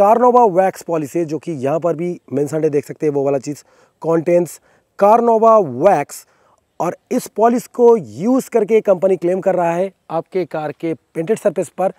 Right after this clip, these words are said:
एक हाई gloss मिरर sign आएगा। तो हालांकि वो वाला चीज़ video में इसको यूज़ करने के बाद ही हमें पता चलेगा। और Carnauba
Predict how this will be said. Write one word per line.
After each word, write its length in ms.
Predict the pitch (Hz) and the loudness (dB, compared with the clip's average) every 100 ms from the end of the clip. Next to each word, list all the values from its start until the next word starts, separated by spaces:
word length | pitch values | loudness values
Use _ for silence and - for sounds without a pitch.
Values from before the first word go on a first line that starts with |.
| _ _ | _ _
एक 120 | 143 - | -14 -12
हाई 320 | - 196 220 | -4 2 2
gloss 360 | 202 208 208 - | 2 2 0 -4
मिरर 400 | 127 117 175 214 | -12 -4 2 2
sign 260 | - 196 185 | 2 0 0
आएगा। 260 | 156 143 165 _ _ _ _ | -2 -4 -6 _ _ _ _
तो 100 | 151 | -10
हालांकि 460 | 127 143 190 - 202 | -6 0 0 2 -2
वो 180 | 170 160 | 0 -2
वाला 180 | 165 160 | -2 -2
चीज़ 200 | 165 131 | -6 -6
video 240 | 131 160 | -2 -2
में 140 | 160 170 _ _ _ | -2 -6 _ _ _
इसको 260 | - - 160 | -20 -6 -6
यूज़ 380 | 113 143 208 - | -6 -4 -4 -4
करने 280 | 175 175 170 | -4 -2 -2
के 160 | 180 | -2
बाद 340 | 135 131 160 165 | -2 -4 -4 -2
ही 80 | |
हमें 160 | 165 156 | -2 -2
पता 160 | 127 151 | -2 -2
चलेगा। 300 | 143 117 120 - _ _ _ - | 0 -2 -6 -16 _ _ _ -6
और 180 | 165 - _ - | -6 -6 _ -2
Carnauba 500 | 190 208 226 233 | 2 2 2 6